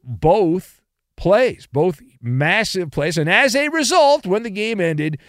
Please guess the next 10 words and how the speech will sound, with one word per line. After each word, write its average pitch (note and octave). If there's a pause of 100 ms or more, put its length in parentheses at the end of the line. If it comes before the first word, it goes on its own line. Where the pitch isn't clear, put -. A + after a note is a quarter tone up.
(220)
Jerry F#3
Jones E3+
was C3+
walking E3+
around E3
the E3
bowels G2
of A2
SoFi C#3+
Stadium B2